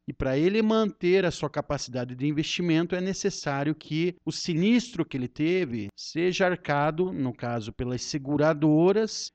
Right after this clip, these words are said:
e isso faz com que ele continue aplicando na atividade. Então, a faep tem mostrado isso ao governo, à sociedade,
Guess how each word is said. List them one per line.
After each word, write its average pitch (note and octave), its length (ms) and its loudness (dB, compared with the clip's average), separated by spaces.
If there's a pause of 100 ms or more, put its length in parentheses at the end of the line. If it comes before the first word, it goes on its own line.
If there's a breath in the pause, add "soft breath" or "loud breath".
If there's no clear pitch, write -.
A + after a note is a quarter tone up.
e G#3 240 2
isso F#3+ 220 0
faz E3 300 2
com G3+ 120 0
que F#3+ 120 -4
ele F#3 180 2
continue G3 600 0
aplicando F3+ 680 -2
na E3 100 -2
atividade. D3+ 580 -6
Então, D3+ 160 -6
a E3+ 40 -4
faep F#3 280 -2
tem G3+ 160 -4
mostrado F3+ 840 2
isso D3 260 -2
ao C#3 80 2
governo, E3 600 2
à B2+ 40 -2
sociedade, D#3+ 880 -4